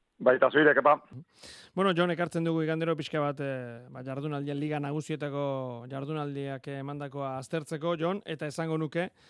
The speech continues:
Speaker 2: bai Eusko Label, bai Euskotren, eh, ligan, eh, lider, eh, direnek,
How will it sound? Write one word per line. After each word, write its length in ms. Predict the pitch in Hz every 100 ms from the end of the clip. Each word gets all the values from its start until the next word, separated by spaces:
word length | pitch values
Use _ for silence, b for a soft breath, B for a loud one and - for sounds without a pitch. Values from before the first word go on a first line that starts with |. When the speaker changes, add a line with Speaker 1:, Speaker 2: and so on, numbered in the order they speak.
| b b b
Speaker 2:
bai 220 | 151 156 165
Eusko 300 | 156 - 165
Label, 360 | 165 165 156
bai 240 | 139 160 160
Euskotren, 600 | 151 - 165 165 160 160
eh, 200 | 156 151
ligan, 560 | 156 170 170 175 185 -
eh, 340 | 147 139 131 -
lider, 580 | 147 170 165 165 151 151
eh, 140 | 147
direnek, 540 | 143 156 160 165 160